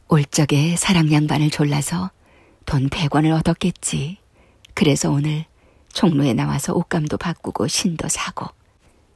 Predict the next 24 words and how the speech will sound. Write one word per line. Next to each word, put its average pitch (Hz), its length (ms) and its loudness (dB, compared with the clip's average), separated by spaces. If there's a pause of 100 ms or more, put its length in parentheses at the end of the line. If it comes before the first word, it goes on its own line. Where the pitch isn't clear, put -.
(120)
그는 151 320 2
자랑과 151 640 -2
기쁨의 147 400 0
빛이 - 460 -4
얼굴에 147 400 -2
퍼지며 131 440 -6 (580)
싼 147 360 -2
볼을 143 280 -4
끌러 131 360 -6 (480)
"이런 165 240 6
것이야." 147 640 0 (520)
하고 - 360 -2
우리 156 200 -2
앞에 139 420 -6
펼쳐놓는다. 143 960 -4 (680)
자세히는 143 600 -2
모르나 139 480 -4 (640)
여하간 143 520 0 (380)
간 147 220 2
많은 135 280 0
품 147 220 0
좋은 147 240 0
비단인 143 460 0
듯하다. - 580 -4